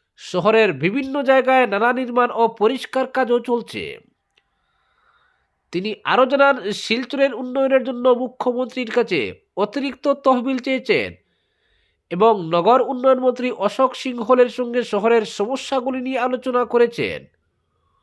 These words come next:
মুখ্যমন্ত্রী নগরিয়া পথ পাকিপথ আঁচনির অধীনে শিলচরে আটচল্লিশ কোটি টাকা দিয়েছেন।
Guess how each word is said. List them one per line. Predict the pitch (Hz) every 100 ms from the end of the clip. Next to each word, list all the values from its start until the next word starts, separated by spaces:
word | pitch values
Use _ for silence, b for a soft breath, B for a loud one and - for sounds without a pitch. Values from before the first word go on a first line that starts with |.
| _ _ _ _ _ _ _ _
মুখ্যমন্ত্রী | 147 233 - 269 277 277 285
নগরিয়া | 220 202 240 277 277
পথ | 262 262 262 -
পাকিপথ | - 220 277 277 269
আঁচনির | - 262 269 254 247
অধীনে | 247 254 262
শিলচরে | 247 233 220 240 196 104 - - -
আটচল্লিশ | - 202 - 254 262
কোটি | - 247
টাকা | 254 247 254
দিয়েছেন। | 233 240 - 127 85 -